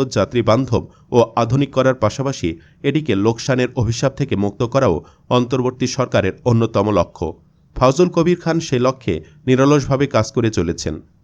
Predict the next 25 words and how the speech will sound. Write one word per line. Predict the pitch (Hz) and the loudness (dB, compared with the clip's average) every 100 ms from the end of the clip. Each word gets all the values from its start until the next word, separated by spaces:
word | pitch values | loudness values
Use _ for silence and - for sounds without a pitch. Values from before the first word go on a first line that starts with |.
| - | -6
তিনি | 120 120 | -2 2
যখন | 123 123 | 2 2
নিজে | 120 127 95 82 - - | 0 0 0 -4 -10 -4
রেলে | 113 127 151 | 2 4 4
চড়ে | 143 135 - | 2 0 0
অফিস | 110 139 - | 0 0 -2
করেন, | 147 95 90 _ - | -2 -2 -4 _ 0
তখন | 131 139 | 2 4
মনে | 139 165 | 2 2
হয় | 131 95 | 0 -2
তিনি | 110 127 | 0 0
সত্যি | 127 160 - 92 80 _ - | 0 -4 -2 -4 -4 _ -4
সঠিক | - 131 107 90 - | 0 2 0 -2 -4
ট্র্যাকে | - 107 90 | 0 2 2
আছেন। | 82 - 82 78 _ _ _ - | -2 -4 -8 -10 _ _ _ 0
তিনি | 135 | 2
ঘোষণা | 117 123 143 175 | 4 2 4 2
দিয়েছেন, | 160 165 165 98 85 - _ - | 4 2 2 -2 -2 -8 _ 2
রেলের | 131 151 151 | 4 4 2
হাসপাতালগুলোতেও | 123 120 135 131 135 135 147 113 85 - - | -2 -2 -2 -2 0 2 2 0 -2 -6 -6
এখন | - 117 147 | 0 2 2
থেকে | 143 147 95 | 0 -2 -2
শুধু | 90 139 131 101 | 0 0 2 2
রেলকর্মী | 107 113 117 92 85 | 2 0 0 0 0
নয়, | 82 | -2